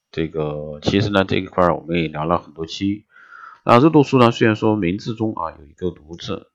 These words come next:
但是呢，它的作-，作用呢是非常惊人的，瘦脸、除皱啊、瘦腿，那这些既然效果这样突出，那市面上呢自然出现了五花八门的品牌。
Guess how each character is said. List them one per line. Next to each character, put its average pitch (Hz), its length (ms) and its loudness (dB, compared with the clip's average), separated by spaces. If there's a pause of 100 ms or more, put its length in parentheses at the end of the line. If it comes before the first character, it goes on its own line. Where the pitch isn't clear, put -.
但 113 160 2
是 113 100 -4
呢， 104 160 0
它 101 140 -4
的 101 120 -2
作-， 78 180 -12 (200)
作 127 200 2
用 101 160 0
呢 90 160 -12
是 80 480 -8
非 87 160 -8
常 85 240 -4
惊 87 240 -10
人 90 160 -10
的， - 180 -16 (460)
瘦 98 240 2
脸、 85 260 0
除 82 240 -6
皱 104 160 2
啊、 78 340 -6
瘦 90 240 -4
腿， - 420 -12 (420)
那 80 240 0
这 85 120 2
些 85 440 -4 (560)
既 131 100 2
然 131 220 6
效 156 160 4
果 95 160 0
这 120 100 -2
样 113 160 2
突 127 160 -8
出， 135 480 -4
那 95 140 0
市 98 140 -4
面 92 160 -2
上 90 120 -4
呢 87 100 -6
自 85 140 -6
然 82 140 0
出 85 140 -12
现 85 140 -6
了 80 160 -2
五 73 220 -12
花 87 140 0
八 87 160 0
门 85 120 -8
的 85 60 -4
品 73 240 -16
牌。 73 380 -14